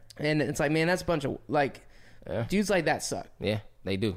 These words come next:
Speaker 1: Don't be that guy.
Speaker 2: Don't be that guy, man. Be gra-, be grateful that somebody passed the game on to you
Speaker 1: Yep.
Speaker 2: and passed the game on to somebody else,
Speaker 1: Yep.
Speaker 2: man. Like, don't, don't hog it for yourself, man.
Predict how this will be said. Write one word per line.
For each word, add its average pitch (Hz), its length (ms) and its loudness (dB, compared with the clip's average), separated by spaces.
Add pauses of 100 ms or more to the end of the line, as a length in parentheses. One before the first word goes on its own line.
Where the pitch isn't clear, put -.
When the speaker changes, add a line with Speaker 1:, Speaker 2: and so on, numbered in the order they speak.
(120)
Speaker 1:
Don't 180 160 4
be 170 120 2
that 139 180 0
guy. 98 120 -4
Speaker 2:
Don't 151 160 0
be 151 80 2
that 143 160 2
guy, 131 240 4
man. 113 220 4
Be 147 100 4
gra-, 156 380 2
be 185 140 4
grateful 165 420 2
that 123 160 2
somebody 156 320 4
passed 143 320 2
the 139 60 -2
game 135 300 4
on 135 140 4
to 135 60 4
you 113 320 2
Speaker 1:
Yep. 139 180 4
Speaker 2:
and - 80 2
passed 127 280 2
the 135 40 -2
game 117 260 4
on 110 100 4
to 107 60 2
somebody 92 460 0
else, 90 160 -4
Speaker 1:
Yep. 147 140 4
Speaker 2:
man. 104 260 2
Like, 104 240 2
don't, 135 220 2
don't 143 160 2
hog 90 200 2
it 87 60 -8
for 92 140 -10
yourself, 87 440 -8
man. - 220 -6